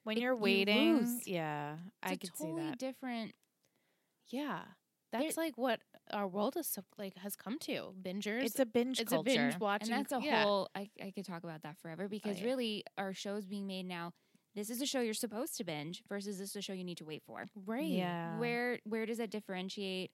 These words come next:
Speaker 2: How do you create that gap and the space and
Speaker 3: then it makes it two different categories of,
Speaker 2: It
Speaker 3: like, what's
Speaker 2: does.
Speaker 3: a good show?
Speaker 2: Yes.
Speaker 3: Like, this is a great show to binge.
Speaker 1: This is a
Speaker 3: Does
Speaker 1: great
Speaker 3: that make
Speaker 1: show
Speaker 3: it a good
Speaker 1: to
Speaker 3: show in general, though?
Speaker 1: stretch out.
Speaker 3: Yeah.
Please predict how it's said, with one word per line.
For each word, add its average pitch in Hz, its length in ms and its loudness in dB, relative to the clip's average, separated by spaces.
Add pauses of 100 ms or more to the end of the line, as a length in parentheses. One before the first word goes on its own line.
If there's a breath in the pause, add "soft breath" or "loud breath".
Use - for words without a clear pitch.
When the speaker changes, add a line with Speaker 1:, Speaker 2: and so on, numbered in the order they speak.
(260)
Speaker 2:
How 226 180 -6
do 226 60 -4
you 220 100 -4
create 214 460 -4
that 180 240 0 (320)
gap 202 320 2
and 190 200 -6
the 175 60 -8
space 190 720 -2
and 170 420 -8 (640)
Speaker 3:
then 226 160 -2
it 226 80 0
makes 226 300 -4
it 240 120 -6
two 262 260 -4
different 233 360 -2
categories 196 600 0
of, 185 100 -2
Speaker 2:
It 175 140 -4
Speaker 3:
like, 185 100 0
what's 180 180 2
Speaker 2:
does. - 60 -4
Speaker 3:
a 196 60 -4
good 175 340 -4
show? 170 580 -2
Speaker 2:
Yes. 240 260 -4 (440)
Speaker 3:
Like, 185 180 -4
this 226 200 2
is 240 120 -6
a 220 60 2
great 220 280 2
show 214 160 4
to 220 80 0
binge. 277 640 4 (320)
Speaker 1:
This 240 160 2
is 240 140 0
a 196 40 0
Speaker 3:
Does 202 100 6
Speaker 1:
great 190 80 6
Speaker 3:
that 190 100 4
make 202 100 6
Speaker 1:
show 185 60 6
Speaker 3:
it 190 100 6
a 202 60 6
good 202 200 2
Speaker 1:
to 208 60 4
Speaker 3:
show 208 180 4
in 180 100 -4
general, 196 420 0
though? 392 300 6
Speaker 1:
stretch 160 300 -6
out. 285 420 0
Speaker 3:
Yeah. 262 260 0